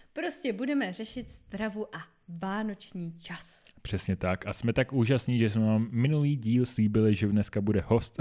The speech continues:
Speaker 2: a vy tady žádného nevidíte. Možná vyleze spod stolu? Ne, nevylezl.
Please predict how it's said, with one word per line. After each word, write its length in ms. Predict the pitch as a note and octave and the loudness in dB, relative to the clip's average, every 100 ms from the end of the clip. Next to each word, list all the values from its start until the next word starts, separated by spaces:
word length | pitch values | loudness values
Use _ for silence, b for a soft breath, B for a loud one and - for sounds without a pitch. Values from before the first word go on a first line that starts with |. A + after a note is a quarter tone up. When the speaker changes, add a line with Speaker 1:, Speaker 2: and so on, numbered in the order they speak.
| - | 4
Speaker 2:
a 80 | D3 | 6
vy 160 | A2 | 4
tady 280 | G#2+ A#2+ A2+ | 2 4 4
žádného 500 | G2 F#2+ F#2+ F#2+ F#2 | 2 -2 -2 0 2
nevidíte. 460 | G2+ C3 D3+ G#2 F2+ B B B | 2 2 0 -2 -4 B B B
Možná 320 | G#2 G2 G#2 | 0 4 4
vyleze 300 | G2+ G2+ G2 | 4 2 2
spod 200 | G2 G#2+ | 0 -2
stolu? 380 | - - D3 E3+ - - - B B B B - | 2 6 8 6 2 -14 -20 B B B B 6
Ne, 240 | A#2+ E3+ | 6 6
nevylezl. 560 | D3+ E3 D#3 G#2+ F2+ | 6 6 6 6 4